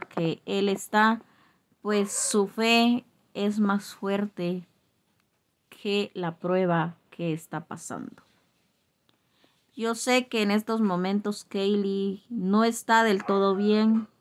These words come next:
pero ella trata la manera de ser lo más fuerte posible, porque sabe que al demostrar su fortaleza le dará fuerzas a su papito.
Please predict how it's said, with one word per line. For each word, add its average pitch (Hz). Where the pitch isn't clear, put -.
pero 190
ella 208
trata 208
la 202
manera 185
de 175
ser 190
lo 180
más 180
fuerte 202
posible, 175
porque 202
sabe 233
que 202
al 196
demostrar 190
su 220
fortaleza 196
le 185
dará 165
fuerzas 180
a 180
su 170
papito. 151